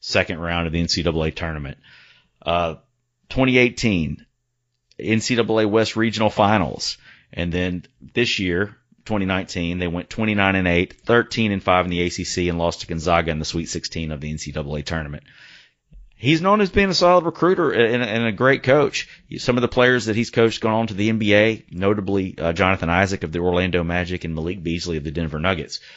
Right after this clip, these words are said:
So this guy's a very intriguing candidate. He kind of feels like if you're going for the young guy with the energy, um, a guy that can relate to the players, a guy that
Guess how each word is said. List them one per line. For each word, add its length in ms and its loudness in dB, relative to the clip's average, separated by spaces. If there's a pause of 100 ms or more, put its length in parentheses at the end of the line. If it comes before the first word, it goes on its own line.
(240)
So 120 -6
this 120 2
guy's 220 2
a 40 -4
very 420 2
intriguing 460 -4
candidate. 560 -2 (280)
He 200 -2
kind 260 2
of 80 0
feels 380 2
like 320 2 (120)
if 220 -6
you're 80 -2
going 300 4
for 160 -4
the 100 -2
young 320 2
guy 400 2 (260)
with 180 -4
the 180 0
energy, 640 0 (360)
um, 380 -6
a 60 -8
guy 240 2
that 100 -6
can 120 -10
relate 340 0
to 60 -20
the 80 0
players, 720 0 (380)
a 120 -2
guy 360 0
that 320 -4